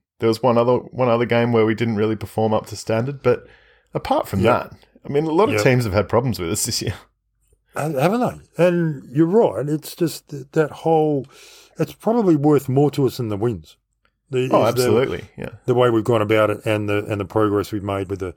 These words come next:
Speaker 2: you know, and it's, it's noticeable. Everybody notices it. You know, um, every time you turn on Fox Footy and they, they mention Fremantle, it's, it's about how much progress we've made.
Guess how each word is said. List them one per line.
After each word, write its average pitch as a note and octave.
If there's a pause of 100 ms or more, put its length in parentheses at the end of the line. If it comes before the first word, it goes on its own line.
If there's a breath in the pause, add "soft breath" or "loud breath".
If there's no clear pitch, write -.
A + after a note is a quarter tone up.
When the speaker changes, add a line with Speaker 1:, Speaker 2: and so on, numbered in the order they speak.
(520 soft breath)
Speaker 2:
you A#2
know, G#2+
and A#2
it's, -
it's C3+
noticeable. C3+
Everybody D3
notices G2
it. -
You A#2
know, A2+ (460 soft breath)
um, A#2 (260)
every C#3+
time C#3
you A#2+
turn C#3
on B2+ (360 soft breath)
Fox -
Footy D3
and A#2+
they, A2+
they B2+
mention B2
Fremantle, A#2+
it's, G#2+
it's B2
about A2+
how A2
much G#2
progress G2+
we've G2
made. F2+